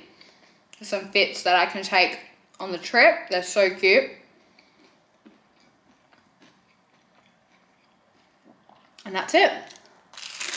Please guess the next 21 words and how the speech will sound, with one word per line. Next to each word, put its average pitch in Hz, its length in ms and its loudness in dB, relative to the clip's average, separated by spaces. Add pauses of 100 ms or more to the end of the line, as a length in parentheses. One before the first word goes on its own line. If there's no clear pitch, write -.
(560)
Guys, 180 360 0
guess 190 240 -8
where 202 80 0
I'm 180 120 0
about 170 200 0
to 214 100 -2
go? 202 480 0 (1700)
Okay, 202 220 -6 (120)
here's 208 200 -6
my 226 60 -4
outfit 185 360 -6
first. - 560 -6 (560)
Very 202 240 -2
cute. - 680 -2 (920)
Stax - 580 -6
crop, - 480 -2 (800)
bolero 196 840 0 (280)
from 165 360 -6 (120)
Shein. 170 460 -8 (120)
Yeah. - 140 -8 (680)
Um, 175 640 -4